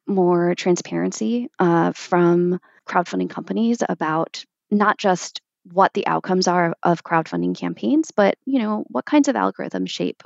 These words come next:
what becomes visible and what doesn't? What kinds of corporate decisions are they making about things that might influence the equity and fairness between campaigns?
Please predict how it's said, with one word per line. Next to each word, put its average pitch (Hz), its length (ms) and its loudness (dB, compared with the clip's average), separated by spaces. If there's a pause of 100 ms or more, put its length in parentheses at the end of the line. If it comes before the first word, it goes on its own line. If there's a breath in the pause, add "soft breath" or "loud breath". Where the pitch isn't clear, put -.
(120)
what 185 220 -8 (140)
becomes 175 340 -8
visible 170 400 -10
and - 100 -8
what - 120 -10
doesn't? - 300 -8
What - 120 -8
kinds 254 280 0
of 233 240 -6 (440 loud breath)
corporate 262 300 0
decisions 185 440 -2
are 170 100 -6
they 165 100 -4
making 165 500 -4
about 165 640 -4 (540 loud breath)
things 202 280 2
that 190 120 -2
might 175 220 0
influence 165 720 -2 (120)
the - 160 -8
equity - 680 -6
and 170 220 -4
fairness 165 420 -6
between - 560 -10
campaigns? - 720 -12